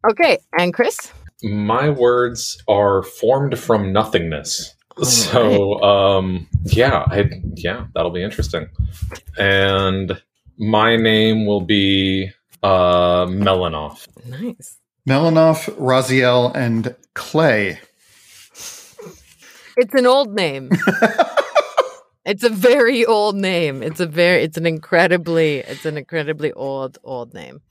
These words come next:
Speaker 3: Old as dirt, one might say.
Speaker 1: <laughs> Old. My name is old as dirt. Yes. <laughs>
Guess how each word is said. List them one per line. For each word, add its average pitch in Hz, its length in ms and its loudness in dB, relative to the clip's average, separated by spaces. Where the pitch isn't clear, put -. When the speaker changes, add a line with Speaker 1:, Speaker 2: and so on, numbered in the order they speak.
Speaker 3:
Old 131 180 4
as 139 140 2
dirt, 143 240 0
one 107 100 2
might 101 180 2
say. 98 280 -4
Speaker 1:
<laughs> - 460 -4
Old. 262 400 4
My 214 200 0
name 285 280 -2
is 320 100 -8
old 339 180 -6
as 339 220 -4
dirt. 359 340 -4
Yes. 285 760 -2
<laughs> - 60 0